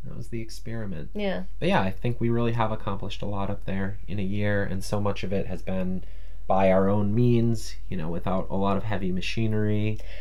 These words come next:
Speaker 2: Yeah,
Speaker 1: We
Speaker 2: so
Speaker 1: built all that
Speaker 2: we can
Speaker 1: stuff.
Speaker 2: talk about this a little bit more next time too, but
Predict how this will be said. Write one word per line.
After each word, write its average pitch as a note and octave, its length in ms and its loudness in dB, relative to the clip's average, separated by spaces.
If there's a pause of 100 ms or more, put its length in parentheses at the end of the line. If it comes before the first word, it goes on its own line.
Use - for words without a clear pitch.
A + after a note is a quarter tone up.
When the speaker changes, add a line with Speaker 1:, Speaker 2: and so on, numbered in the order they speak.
(260)
Speaker 2:
Yeah, A3 560 2
Speaker 1:
We D#3 40 -4
Speaker 2:
so G#3+ 340 6
Speaker 1:
built F#3+ 220 2
all F#3 140 0
that G3+ 280 0
Speaker 2:
we A3+ 120 2
can B3+ 160 4
Speaker 1:
stuff. A#3 140 -2
Speaker 2:
talk A#3 100 -2
about G3 260 0
this F#3+ 160 -2
a F#3+ 60 2
little F#3+ 220 0
bit F#3 160 -2
more F3+ 180 -2
next F#3 260 -2
time F3+ 240 -4
too, G#3+ 340 2
but E3 200 0